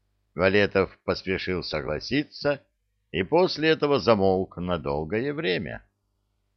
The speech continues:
А в Ниве обстановка была намного более развязной, и во многом виновником большого притока кислорода был сам Вован. После ночных разборок с подполковником,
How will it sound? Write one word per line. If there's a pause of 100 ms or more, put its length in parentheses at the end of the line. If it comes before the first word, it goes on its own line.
(1120)
А
в
Ниве
обстановка
была
намного
более
развязной, (480)
и
во
многом (120)
виновником
большого
притока
кислорода (360)
был
сам
Вован. (1040)
После
ночных
разборок
с
подполковником,